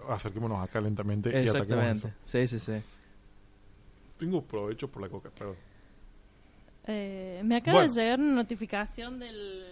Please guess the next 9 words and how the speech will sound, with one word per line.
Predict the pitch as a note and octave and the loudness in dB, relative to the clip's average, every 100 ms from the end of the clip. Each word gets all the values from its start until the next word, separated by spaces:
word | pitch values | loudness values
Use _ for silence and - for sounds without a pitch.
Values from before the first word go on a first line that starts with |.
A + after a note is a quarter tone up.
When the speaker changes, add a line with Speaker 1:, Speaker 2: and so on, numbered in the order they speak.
| F3+ | -18
Speaker 3:
del | F#3 F#3+ F#3+ | -18 -16 -18
Super | G#3 A#3 | -14 -12
Mario | G#3 A3 G3+ | -12 -12 -12
Run, | G3+ A#3+ D#4+ - | -12 -14 -14 -16
que | G#3 | -10
ya | G#3+ | -10
están | A3 A3 | -10 -14
disponibles | A3+ G3+ G3 G#3 G#3 G3+ | -14 -16 -14 -14 -14 -14
algunas | F3 F3+ F#3+ F#3+ | -14 -14 -14 -18